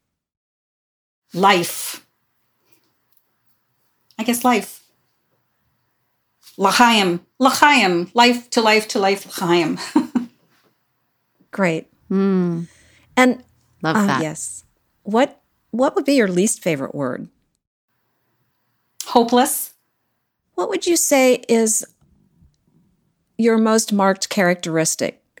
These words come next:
Speaker 2: uh, for yourself?
Speaker 1: Uh, that's really hard. I would, I would say that I try my best, um, to live my life as the, at the, of the fullest I can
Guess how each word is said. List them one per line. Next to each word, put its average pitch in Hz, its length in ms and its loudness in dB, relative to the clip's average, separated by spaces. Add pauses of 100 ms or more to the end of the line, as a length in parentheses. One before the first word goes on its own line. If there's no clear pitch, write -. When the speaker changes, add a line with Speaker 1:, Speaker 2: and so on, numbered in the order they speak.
(120)
Speaker 2:
uh, 202 100 -6 (100)
for - 240 -2
yourself? 180 680 -2 (560)
Speaker 1:
Uh, 226 460 2
that's 214 400 0
really 196 440 -2
hard. 175 380 -2
I 202 140 2
would, 202 300 -2
I 208 120 0
would 202 120 0
say 202 240 0
that 190 220 -8 (240)
I 196 120 -2
try 185 260 2
my 190 180 4
best, 185 640 0
um, 180 580 0
to 202 100 -4
live 190 220 -2
my 190 100 -2
life 180 260 0
as 185 140 -6
the, - 200 -14
at 185 120 -8
the, - 140 -16 (220)
of 190 240 -10 (160)
the 175 100 -2
fullest 185 580 -4 (120)
I 185 60 -16
can 185 400 -6